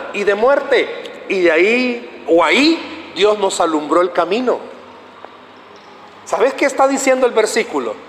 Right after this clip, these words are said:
Mateo estaba sentado en un lugar de muerte. Pedro estaba sentado en un lugar de tinieblas. Pero la luz de Jesús lo alumbró ahí.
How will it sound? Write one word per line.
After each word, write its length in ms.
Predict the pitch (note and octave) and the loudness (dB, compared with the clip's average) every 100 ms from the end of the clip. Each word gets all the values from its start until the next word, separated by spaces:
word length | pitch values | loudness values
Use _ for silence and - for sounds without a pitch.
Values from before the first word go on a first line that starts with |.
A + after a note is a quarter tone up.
| - - - - - - - - | -20 -20 -20 -20 -20 -20 -20 -4
Mateo 480 | F#3+ - C#4 F4 | -2 2 4 4
estaba 380 | E4 - C#4+ D4 | 2 2 2 2
sentado 680 | C#4+ A3+ G#3 - D#4 D#4+ A#3+ | 2 0 0 2 2 4 2
en 80 | A3 | 2
un 100 | G#3 | 2
lugar 340 | G3 F#3 E3 | 2 2 2
de 100 | D#3+ | -2
muerte. 560 | D#3 D3+ C#3 - A#2+ G#2 - - - - - - - - - - | 0 0 0 -2 -6 -8 -14 -20 -20 -20 -20 -20 -20 -20 -10 0
Pedro 400 | A3 F4 F#4 C4+ | 2 4 4 2
estaba 400 | - B3+ D4+ D#4 | 2 2 2 2
sentado 640 | C#4 A3+ G#3 C4 F4 E4 | 0 0 0 0 2 2
en 80 | C4 | 2
un 120 | C4+ | 2
lugar 320 | B3+ A#3 A3+ | 4 4 2
de 120 | A3 | 2
tinieblas. 880 | G#3 G#3 G3 F#3+ F3+ D#3 C3 - - - - - - - - - - | 0 -2 0 2 2 2 0 -2 -14 -18 -20 -20 -20 -20 -20 -20 -2
Pero 200 | D#3 D#3+ | 0 2
la 100 | D#3+ | 2
luz 220 | D#3+ F#3+ | 4 2
de 80 | F#3 | 2
Jesús 360 | E3 D#3 F#3+ F#3+ | 0 -2 2 2
lo 80 | |
alumbró 520 | E3+ C#3 C3 B2+ B2+ B2 | 2 2 0 2 2 2
ahí. 300 | A#2 G#2+ | -2 -8